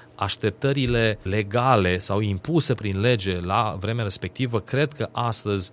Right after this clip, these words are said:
nu putem, chiar dacă, da, este dificil, chiar dacă, da, riscăm să eșuăm în afaceri, dar nu cred că ne putem ascunde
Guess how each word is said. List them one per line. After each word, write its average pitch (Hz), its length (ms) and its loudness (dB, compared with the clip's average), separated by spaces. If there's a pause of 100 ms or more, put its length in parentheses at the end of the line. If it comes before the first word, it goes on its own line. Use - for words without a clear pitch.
nu 131 140 -4
putem, 120 480 -2
chiar 123 380 4
dacă, 110 360 2
da, 92 300 2
este 101 420 0
dificil, 107 720 -2 (280)
chiar 101 280 2
dacă, 127 320 2
da, 113 280 2
riscăm 131 800 0 (180)
să - 280 -4
eșuăm 110 460 0
în 131 100 0
afaceri, 104 560 -2 (300)
dar 104 220 -2
nu 120 160 -2
cred 151 220 -2
că 131 100 -4
ne 120 80 0
putem 113 300 -4
ascunde 101 720 -2